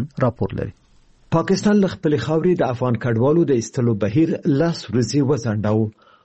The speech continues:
Speaker 2: خو دا هیواد په پلان کې لري چې سږ کال درې میلیونه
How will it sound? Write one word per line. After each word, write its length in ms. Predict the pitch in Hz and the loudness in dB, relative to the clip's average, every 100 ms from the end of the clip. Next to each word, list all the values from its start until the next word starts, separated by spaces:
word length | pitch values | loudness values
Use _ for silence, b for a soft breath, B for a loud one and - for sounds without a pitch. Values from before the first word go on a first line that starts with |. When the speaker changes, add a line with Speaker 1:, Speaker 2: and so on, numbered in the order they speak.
| b | b
Speaker 2:
خو 80 | - | 0
دا 160 | 131 123 101 | 2 2 0
هیواد 320 | 110 113 110 | 0 0 -2
په 60 | 120 | -6
پلان 280 | 123 160 196 | -2 2 2
کې 80 | 196 120 | 2 0
لري 160 | 113 110 | 2 0
چې 140 | - | -4
سږ 300 | 110 - 107 - | -6 -6 -6 -2
کال 200 | 147 160 127 | 0 0 0
درې 160 | - 196 180 | 2 2 2
میلیونه 320 | 123 107 107 | 0 0 0